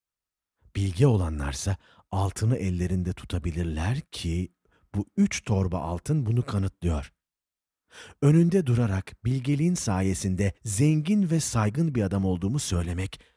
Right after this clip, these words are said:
bana büyük bir tatmin veriyor baba." Babası oğlu Nomasir'in omzuna elini koydu.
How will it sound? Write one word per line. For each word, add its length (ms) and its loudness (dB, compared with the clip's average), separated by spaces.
bana 500 -4
büyük 500 0
bir 60 -2
tatmin 500 -2
veriyor 380 -2
baba." 260 -6
Babası 600 0
oğlu 360 2
Nomasir'in 540 0
omzuna 540 -4
elini 300 -4
koydu. 400 -8